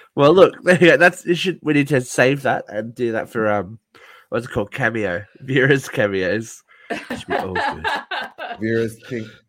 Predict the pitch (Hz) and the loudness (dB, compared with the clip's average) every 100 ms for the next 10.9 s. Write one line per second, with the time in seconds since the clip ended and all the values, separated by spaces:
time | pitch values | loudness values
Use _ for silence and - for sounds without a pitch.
0 | - - _ _ _ _ _ _ _ _ | -12 -12 _ _ _ _ _ _ _ _
1 | _ _ _ _ _ _ 254 254 262 - | _ _ _ _ _ _ -10 -6 -4 -4
2 | - 220 180 - 147 160 165 - 165 165 | -4 -8 -12 -4 0 0 0 0 2 0
3 | - 190 185 208 190 208 - 196 170 151 | 2 4 4 2 4 4 4 4 2 0
4 | 151 - 160 175 - 123 - - _ _ | -6 -4 0 0 0 -2 -4 -10 _ _
5 | _ - 220 208 _ - - - - - | _ 2 2 2 _ -18 -18 -16 -6 -4
6 | 226 233 208 214 269 226 226 233 214 185 | 4 4 4 0 4 4 4 4 4 2
7 | - 202 202 208 165 135 143 170 175 180 | 2 4 6 4 0 0 -2 -2 -4 -4
8 | 190 - - 214 170 156 151 143 143 123 | -6 -6 -8 -2 0 0 -4 -6 -6 -4
9 | 127 - 98 127 - - - _ - - | -6 -8 -6 -6 -8 -20 -20 _ -20 -20
10 | 135 - _ _ - 175 _ 165 | -18 -20 _ _ -12 -12 _ -6